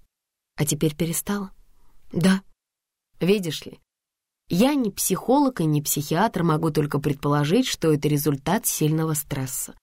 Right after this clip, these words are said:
Он же был, да?» «Был. Но плакать я перестала еще... Как бы это сказать, на подступах к самому сильному стрессу. Значит, были звоночки.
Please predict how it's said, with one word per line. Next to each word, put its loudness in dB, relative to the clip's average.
Он 2
же 2
был, -2
да?» -2
«Был. 2
Но 2
плакать 0
я 2
перестала -2
еще... -4
Как 2
бы -2
это -6
сказать, -4
на 2
подступах -6
к -12
самому 2
сильному 0
стрессу. -6
Значит, 2
были 2
звоночки. -2